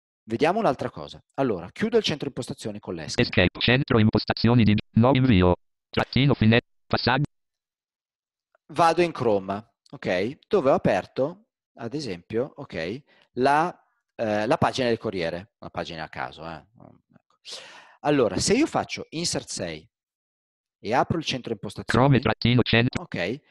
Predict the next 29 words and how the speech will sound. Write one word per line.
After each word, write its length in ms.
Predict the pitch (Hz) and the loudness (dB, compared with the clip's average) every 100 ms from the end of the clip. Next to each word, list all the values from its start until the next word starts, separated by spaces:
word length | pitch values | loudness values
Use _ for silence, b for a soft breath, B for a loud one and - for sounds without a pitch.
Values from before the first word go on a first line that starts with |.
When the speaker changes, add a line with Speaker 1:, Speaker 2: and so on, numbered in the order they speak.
| _ _ | _ _
Speaker 1:
mi 100 | 330 | -2
dice 480 | 131 - 160 185 _ | 0 0 -2 -2 _
Chrome 560 | - 107 104 95 135 208 | -10 -4 -2 -4 -10 -14
centro 280 | - 135 123 | -10 -8 -8
impostazioni. 680 | 107 101 - - - - _ b b b | -10 -10 -14 -18 -20 -20 _ b b b
Se 160 | - | -4
io 160 | 113 202 | 2 2
col 200 | 240 254 | 2 0
shift 300 | - 160 - | 0 -2 -2
tab 380 | 117 90 80 82 _ _ _ _ _ _ _ - | -2 -2 -4 -14 _ _ _ _ _ _ _ -2
vado 500 | 131 117 92 87 - | 2 2 0 -10 -16
nelle 640 | 110 113 117 104 95 90 _ _ _ _ _ _ | -8 -2 0 0 -6 -8 _ _ _ _ _ _
elenco 220 | - 110 | -4 2
Speaker 2:
Applicazione 560 | 156 220 - - 127 131 | 4 4 2 2 4 6
due 220 | 110 123 | 6 4
punti 320 | - 117 - | 4 2 2
casella 420 | 104 107 110 120 113 | 0 4 4 4 4
combinata 580 | 113 117 120 85 87 | 4 4 4 2 0
Chrome 380 | 85 98 90 90 | 2 4 6 6
trenta 360 | 87 104 127 107 | 6 4 4 2
di 80 | 92 | 4
Speaker 1:
Ok, 60 | |
Speaker 2:
duecentoquattordici, 640 | 95 95 98 107 92 147 190 | 4 4 2 4 4 4 4
Speaker 1:
elenco 100 | 85 | 4
applicazioni. 520 | 80 87 - 95 90 | 6 4 4 2 2
Speaker 2:
per 140 | 87 | 0
cambiare 480 | 95 95 98 110 123 | 0 2 4 4 4
la 100 | 92 | 4
sele- 220 | 92 95 | 4 2